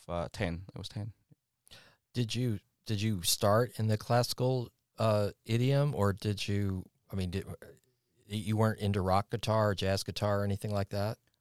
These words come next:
Speaker 1: Um, I, I started as a, a classical guitarist, yes, but I,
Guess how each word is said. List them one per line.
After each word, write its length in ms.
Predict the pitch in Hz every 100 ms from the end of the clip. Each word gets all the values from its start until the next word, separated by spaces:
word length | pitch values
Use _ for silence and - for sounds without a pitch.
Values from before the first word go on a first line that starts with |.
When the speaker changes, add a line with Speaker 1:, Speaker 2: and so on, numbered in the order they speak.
| _ _ _ _ _ -
Speaker 1:
Um, 320 | 117 113 104 -
I, 100 | 120 -
I 40 |
started 380 | 131 - 175 131
as 200 | 113 -
a, 180 | 92 60 -
a 100 | 76
classical 520 | - 110 113 101 98
guitarist, 400 | 92 - 101 90
yes, 180 | 98 90
but 160 | - 104
I, 380 | 101 98 95